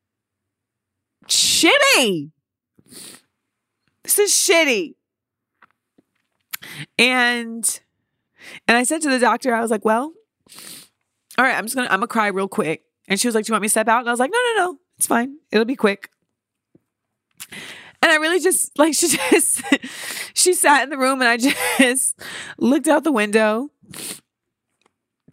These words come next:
and I had me a little cry, y'all.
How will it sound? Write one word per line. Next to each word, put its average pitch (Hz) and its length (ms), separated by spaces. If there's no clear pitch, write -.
and 156 100
I 156 40
had 151 260
me 170 100
a 175 80
little 185 160
cry, 156 280
y'all. 143 480